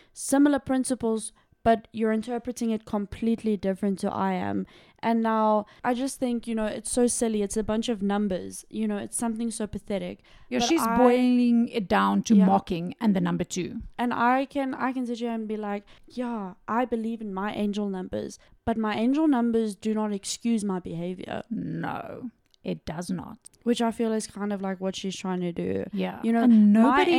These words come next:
Speaker 1: angel
Speaker 2: let me
Speaker 1: numbers
Speaker 2: just be clear.
Speaker 1: Yeah.
Speaker 2: Nobody's religion excuses
Speaker 1: Absolutely
Speaker 2: ratchet
Speaker 1: not.
Speaker 2: ass behavior like this.
Speaker 1: Absolutely not.
Speaker 2: Especially not when it comes to hurting people, hurting kids.
Speaker 1: Yeah,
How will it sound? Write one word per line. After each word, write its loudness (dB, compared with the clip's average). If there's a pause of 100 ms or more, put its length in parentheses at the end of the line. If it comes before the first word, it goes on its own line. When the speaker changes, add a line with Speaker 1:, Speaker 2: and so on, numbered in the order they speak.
Speaker 1:
angel 2
Speaker 2:
let 2
me 4
Speaker 1:
numbers 4
Speaker 2:
just -2
be -4
clear. -6
Speaker 1:
Yeah. 6
Speaker 2:
Nobody's 2
religion -4 (480)
excuses -4
Speaker 1:
Absolutely -2
Speaker 2:
ratchet -2
Speaker 1:
not. -6
Speaker 2:
ass -4
behavior -10
like -14
this. -4 (260)
Speaker 1:
Absolutely -8
not. -10 (260)
Speaker 2:
Especially 2
not 6
when 0
it -4
comes -4
to -2
hurting -6
people, -6
hurting 2
kids. -2
Speaker 1:
Yeah, -6